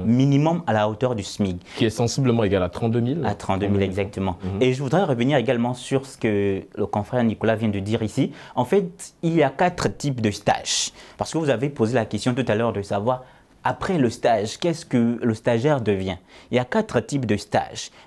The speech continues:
Speaker 2: Nous avons le stage d'incubation qui prépare le stagiaire à une carrière d'entrepreneur. Nous avons également le stage, euh, d'adaptation. Ce stage permet à l'entreprise d'accueil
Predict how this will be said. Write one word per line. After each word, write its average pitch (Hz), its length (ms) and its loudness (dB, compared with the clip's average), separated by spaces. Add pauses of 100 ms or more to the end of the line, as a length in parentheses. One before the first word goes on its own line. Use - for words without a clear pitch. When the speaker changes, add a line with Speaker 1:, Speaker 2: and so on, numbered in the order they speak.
Speaker 2:
Nous 160 180 2
avons 135 200 2
le 120 240 4
stage 160 340 0
d'incubation 113 520 0
qui 160 140 -2
prépare 156 460 0
le 123 80 2
stagiaire 110 640 2
à 120 100 2
une 147 140 0
carrière 113 680 0 (260)
d'entrepreneur. 117 840 0 (300)
Nous 165 180 2
avons 151 240 2
également 151 520 2
le 117 80 2
stage, 185 600 0
euh, 104 340 6 (480)
d'adaptation. 117 760 0
Ce 170 120 -2
stage 156 720 0 (280)
permet 127 300 0
à 143 60 4
l'entreprise 113 640 0
d'accueil 107 540 0